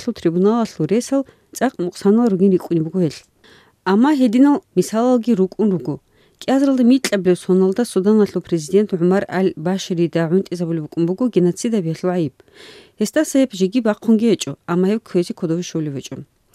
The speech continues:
Инсаният алды данди тақсир алари алу айб унт изабулы бук арав Кения алу политик Ухуру Кениата, хеб гу заман алда вишун бук ана ука алу президент лун. Хадусан хеста сахел айб ал нақира кунги рук ана.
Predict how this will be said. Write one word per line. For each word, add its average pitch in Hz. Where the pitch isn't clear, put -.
Инсаният 233
алды 233
данди 208
тақсир -
алари 185
алу 180
айб 185
унт 190
изабулы 175
бук 165
арав 160
Кения 196
алу -
политик 175
Ухуру 190
Кениата, 202
хеб 277
гу 320
заман 220
алда 196
вишун 220
бук -
ана 247
ука 180
алу 226
президент 190
лун. 135
Хадусан 214
хеста 202
сахел 190
айб 180
ал 247
нақира 175
кунги 151
рук -
ана. 139